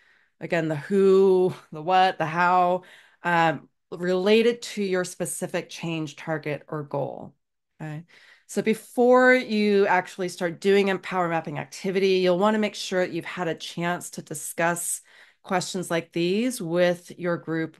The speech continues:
with your organization, um, especially if you haven't already done them through activities around identifying your forms of power and doing a landscape analysis. So getting really clear about what is your change target? What is it,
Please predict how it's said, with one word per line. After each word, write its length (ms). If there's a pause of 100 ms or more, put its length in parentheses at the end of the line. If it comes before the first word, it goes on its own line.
with 200
your 340
organization, 1040 (440)
um, 300
especially 380
if 80
you 60
haven't 320
already 260
done 260
them 200
through 920 (400)
activities 540
around 520
identifying 600
your 80
forms 300
of 100
power 640
and 220
doing 220
a 60
landscape 460
analysis. 800 (340)
So 140
getting 240
really 300
clear 280
about 260
what 240
is 240
your 120
change 680
target? 500
What 160
is 200
it, 180